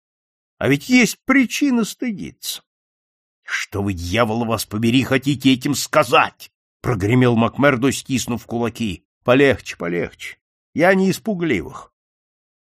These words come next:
До этой чёртовой угольной ямы я служил в чикагской полиции. И уж поверьте, узнаю чикагского жулика с первого взгляда.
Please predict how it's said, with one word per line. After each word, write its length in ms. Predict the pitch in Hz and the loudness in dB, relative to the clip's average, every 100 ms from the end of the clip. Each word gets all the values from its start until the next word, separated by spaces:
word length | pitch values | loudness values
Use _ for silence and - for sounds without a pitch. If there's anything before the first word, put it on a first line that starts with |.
| _ _ _ - | _ _ _ -6
До 120 | 123 | 2
этой 320 | 165 139 151 | 2 2 -2
чёртовой 560 | - 175 127 151 151 151 | 0 0 2 2 6 6
угольной 440 | 143 143 143 143 | 4 4 4 4
ямы 420 | 139 180 175 151 | 4 2 2 2
я 80 | 131 | 0
служил 420 | 127 139 123 151 | 0 -2 2 0
в 80 | 120 | 0
чикагской 640 | - 123 151 127 - 143 123 | -4 2 2 0 -4 -2 -2
полиции. 760 | 143 143 107 - - 78 - _ _ | 0 -2 -2 -8 -10 -12 -16 _ _
И 60 | 160 | 4
уж 180 | 151 - | 4 4
поверьте, 720 | 214 247 233 131 120 113 - _ _ - | 2 4 2 0 -2 -2 -4 _ _ -4
узнаю 580 | 151 131 175 196 160 131 | 0 4 6 6 4 0
чикагского 680 | 147 120 143 - - 151 | -2 0 0 0 0 2
жулика 420 | 139 214 202 190 | 2 2 2 2
с 100 | 170 | 0
первого 540 | - 180 156 160 151 143 | 2 2 4 2 2 2
взгляда. 720 | 120 107 117 90 73 50 | 0 -2 -2 -2 -4 -10